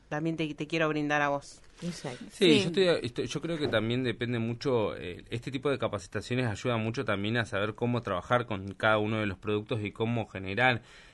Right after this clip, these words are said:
Speaker 3: eh, el, la, la venta o la puesta en, en la, lo que es la peluquería, ¿no?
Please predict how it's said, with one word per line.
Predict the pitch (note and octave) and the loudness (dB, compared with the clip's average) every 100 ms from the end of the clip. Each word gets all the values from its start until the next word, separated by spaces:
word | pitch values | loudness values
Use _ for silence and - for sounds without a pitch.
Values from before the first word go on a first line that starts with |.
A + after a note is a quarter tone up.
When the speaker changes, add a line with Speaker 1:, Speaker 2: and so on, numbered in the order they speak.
| - | -8
Speaker 3:
eh, | G2 F2+ F#2+ | -6 -6 -6
el, | F2+ D2+ F#2+ | -8 -8 -4
la, | F#2 D2 | -4 -2
la | G2 F#2+ | 2 4
venta | A#2 B2+ B2+ | 6 6 6
o | A2+ | 6
la | F#2 | 4
puesta | - A#2+ B2+ | 2 0 2
en, | A2 | 0
en | G2 F2+ G2 | 0 -4 -4
la, | F#2 | -4
lo | G2+ F#2+ | -4 -4
que | A2 | -2
es | |
la | A#2+ | -2
peluquería, | G#2+ G2+ A2+ B2+ B2 | 0 0 0 4 4
¿no? | G#2 C3+ | 4 2